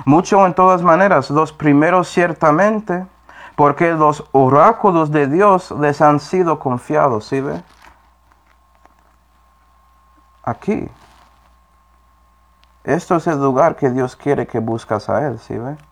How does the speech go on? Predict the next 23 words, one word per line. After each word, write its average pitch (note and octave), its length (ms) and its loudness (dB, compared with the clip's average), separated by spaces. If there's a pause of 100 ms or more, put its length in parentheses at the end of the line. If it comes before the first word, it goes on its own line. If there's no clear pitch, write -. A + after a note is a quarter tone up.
(340)
Los C3+ 260 -2
oráculos D3 640 2
de C3+ 140 0
Dios E3 240 -2
son C#3 340 -2 (220)
la A#2 240 2
palabra A#2 420 2
de G2+ 140 -6
Dios. - 520 -14 (1300)
¿Sí C3 200 -6
ve? D3 200 -2 (120)
Judíos F#3+ 720 2
escribieron D#3 760 0
este C#3+ 280 -4
libro, D#3+ 320 0
los D3 200 0
dos G3 180 0
testamentos. G#3 800 -6 (760)
Cada F3 300 2
apóstol G#3 400 0
es G#3 80 -6
un F#3+ 140 -2
judío. F#3 460 -4